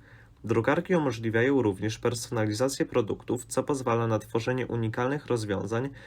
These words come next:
i dostosowanie ich do naszych indywidualnych potrzeb. Technologie druku, które wymieniliśmy, są aktualnie najpopularniejsze na rynku, ale oczywiście istnieje dużo innych sposobów działania drukarek.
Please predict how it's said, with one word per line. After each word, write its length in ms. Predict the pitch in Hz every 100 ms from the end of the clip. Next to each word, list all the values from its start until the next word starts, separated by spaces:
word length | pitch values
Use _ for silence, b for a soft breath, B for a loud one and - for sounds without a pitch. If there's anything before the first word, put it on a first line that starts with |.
| B
i 80 | 123
dostosowanie 640 | 113 113 120 117 110 135 160
ich 180 | 127 117
do 120 | 107
naszych 340 | 107 - -
indywidualnych 760 | 131 120 120 113 110 104 120 -
potrzeb. 460 | 131 - - - B B B B B
Technologie 600 | 123 113 123 127 147 165
druku, 380 | 123 113 104 120
które 260 | - 110 110
wymieniliśmy, 720 | 107 101 98 98 104 135 139
są 240 | 139 127
aktualnie 580 | 117 - 113 104 110 123
najpopularniejsze 920 | 127 120 - 127 123 123 135 139 143
na 140 | 143
rynku, 400 | 120 104 98 - B B -
ale 180 | 156 165
oczywiście 480 | 160 120 110 -
istnieje 380 | 135 - 127 131
dużo 260 | 127 160 170
innych 300 | 190 170 -
sposobów 480 | - 113 107 120 123
działania 380 | 113 104 104
drukarek. 560 | 117 135 120 98 -